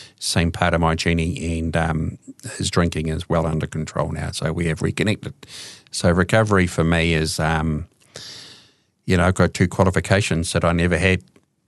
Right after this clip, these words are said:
You know, I've studied, I've got, um, I've got awards. You know, it's,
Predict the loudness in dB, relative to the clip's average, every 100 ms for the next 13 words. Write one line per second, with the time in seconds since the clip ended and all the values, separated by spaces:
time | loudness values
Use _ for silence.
0 | _ 0 2 4 4 0 -4 -14 -10 -8
1 | -2 0 2 0 -4 -14 -16 -4 -2 -2
2 | -6 -2 0 0 -2 -4 -6 _ -6 -2
3 | 2 2 2 2 0 -2 0 2 2 2
4 | 0 -2 -4